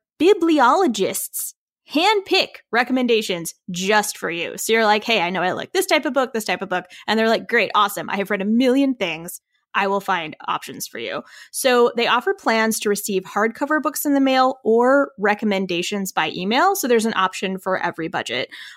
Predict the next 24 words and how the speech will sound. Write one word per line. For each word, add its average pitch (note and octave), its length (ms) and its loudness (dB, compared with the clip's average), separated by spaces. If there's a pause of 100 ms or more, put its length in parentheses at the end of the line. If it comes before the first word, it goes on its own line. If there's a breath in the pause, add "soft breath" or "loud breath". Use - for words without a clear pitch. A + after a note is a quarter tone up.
(160)
And G#3 540 2 (140)
if G#3 140 0
you B3+ 140 2
visit G#3+ 440 0 (200)
my F#3+ 580 0
T B3 220 -2
B F4+ 160 4
R G3 360 2 (360)
dot F#3 220 -2
C C#4 400 0
O A3+ 360 -2 (100)
to G3+ 100 -2
sign F#3 280 -2
up, C3+ 280 -4
it G#3+ 140 4
is G#3 240 0
a F3 340 -2
super C#4+ 440 0
fun G3 240 0
website E3+ 580 -4 (160)
with D4+ 200 -2
pigeons D4 560 2
on - 220 -6
it. - 140 -14